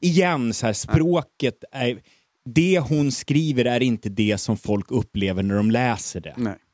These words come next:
Speaker 1: För det hon skriver om där, det är att kvinnor blir anställda som sekreterare.
Speaker 2: Ja, visst, visst.
Speaker 1: Eh, och det är ju inte det som är budskapet i rapporten.
Speaker 2: Nej.
Speaker 1: Budskapet är att man rekryteras som programmerare och sen
Speaker 2: Ja.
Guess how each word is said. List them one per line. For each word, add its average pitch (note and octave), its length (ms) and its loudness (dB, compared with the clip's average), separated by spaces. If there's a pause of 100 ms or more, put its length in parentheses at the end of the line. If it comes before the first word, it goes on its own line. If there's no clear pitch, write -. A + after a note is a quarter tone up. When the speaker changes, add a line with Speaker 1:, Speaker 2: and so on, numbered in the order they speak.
(500)
Speaker 1:
För C3 100 2
det C#3+ 120 4
hon C#3 140 2
skriver D3+ 480 2
om G#2+ 160 2
där, A#2 240 0
det B2 180 0
är G#2 200 0
att F#2+ 200 -4
kvinnor F2 400 -2
blir E2 480 -8 (300)
anställda D#2 440 -8
som D#2+ 140 -10
sekreterare. D#2+ 760 -12 (180)
Speaker 2:
Ja, F#3+ 260 -4
visst, C3 320 -6
visst. G#2 160 -16 (180)
Speaker 1:
Eh, F#2 120 0
och G2 180 -6
det A2 80 2
är - 20 4
ju A2+ 60 2
inte G2 180 -4
det F2+ 200 -4
som E2+ 220 -6
är E2 100 -4
budskapet E2 760 -8
i C#2+ 260 -16 (440)
rapporten. G2+ 380 -6 (140)
Speaker 2:
Nej. A#2 120 -2 (160)
Speaker 1:
Budskapet G#2 460 0
är F2+ 80 -2
att E2+ 140 -6
man E2 240 -6
rekryteras F#2 640 -4
som D#2+ 120 -10
programmerare E2+ 600 -6
och E2+ 100 -10
sen D#2 560 -8 (160)
Speaker 2:
Ja. F#2 200 -12